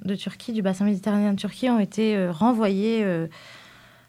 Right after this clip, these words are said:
euh, soit en Grèce, soit en Macédoine, soit en Albanie, en fonction du, de la langue qui, elle, parlait. Euh,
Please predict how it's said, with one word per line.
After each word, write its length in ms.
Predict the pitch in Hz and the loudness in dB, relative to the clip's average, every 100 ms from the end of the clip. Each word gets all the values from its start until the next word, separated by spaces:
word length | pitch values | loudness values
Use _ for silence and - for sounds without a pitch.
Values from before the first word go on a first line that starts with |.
| - | -6
euh, 240 | 180 170 160 | -2 0 -2
soit 260 | - 226 214 | -4 -2 0
en 80 | 190 | 2
Grèce, 320 | 190 226 240 | 4 2 2
soit 120 | 208 | 2
en 60 | 190 | 2
Macédoine, 440 | 185 208 196 240 | 2 0 0 0
soit 160 | 233 202 | 2 2
en 120 | 196 | 2
Albanie, 420 | 202 196 208 247 | 2 2 4 4
en 40 | |
fonction 300 | 220 196 180 | 2 -2 -2
du, 400 | 202 185 170 165 | -2 -2 -4 -6
de 120 | 160 180 | -4 0
la 100 | 185 | 2
langue 220 | 202 208 | 2 2
qui, 240 | - 202 | 0 0
elle, 240 | 208 208 - | 2 0 0
parlait. 400 | - 185 196 247 - - - - - - _ _ _ - | -2 2 2 0 -6 -20 -20 -20 -20 -20 _ _ _ -4
Euh, 520 | 196 196 185 175 170 | 2 4 4 2 0